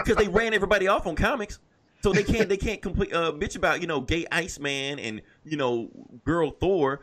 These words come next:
So they gotta have something to latch on to to get viewers. So they say, "Oh, Brie Larson? Oh, it's like Christmas. Let's just make up some bullshit about Brie Larson." So they got these thirty-minute videos and how much they hate Brie Larson and how much she hates them. And I'm just like, "She doesn't even know who you are. She doesn't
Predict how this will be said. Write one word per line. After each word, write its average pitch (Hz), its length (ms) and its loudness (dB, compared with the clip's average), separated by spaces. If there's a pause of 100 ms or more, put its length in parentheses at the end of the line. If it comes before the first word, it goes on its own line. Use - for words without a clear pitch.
So - 100 -6
they 185 60 2
gotta 185 140 2
have 156 140 0
something 180 280 -4
to 160 60 -2
latch 156 260 -6
on 190 180 -2
to 196 100 -10
to 156 60 -8
get 156 140 -4
viewers. 156 400 -4 (160)
So 175 100 0
they - 40 2
say, 190 180 2
"Oh, 151 260 -2 (100)
Brie 160 160 2
Larson? 143 400 0 (280)
Oh, 190 260 0
it's - 140 0
like - 140 -8
Christmas. - 540 -4
Let's - 180 -8
just - 180 -12 (180)
make 151 240 0
up 220 80 2
some - 160 -4
bullshit 220 300 -2
about 202 240 0
Brie 202 100 -2
Larson." 202 400 -2
So - 80 -10
they 156 80 -2
got 143 140 2
these 135 160 -6 (100)
thirty-minute 170 400 0
videos 127 480 2 (260)
and 127 80 -2
how 131 60 4
much 120 160 0
they 95 140 0
hate - 280 0
Brie 165 140 -4
Larson 120 520 0 (680)
and 117 100 2
how 131 120 4
much 127 160 0
she 120 160 -2
hates 139 260 -2
them. 104 300 -2 (440)
And 156 80 0
I'm 156 40 -2
just 147 120 -4
like, 120 240 2
"She - 180 -10
doesn't 403 220 0
even 262 120 -2
know 196 60 2
who 175 140 2
you 107 160 -2
are. 80 380 0
She - 160 -8
doesn't 381 160 -2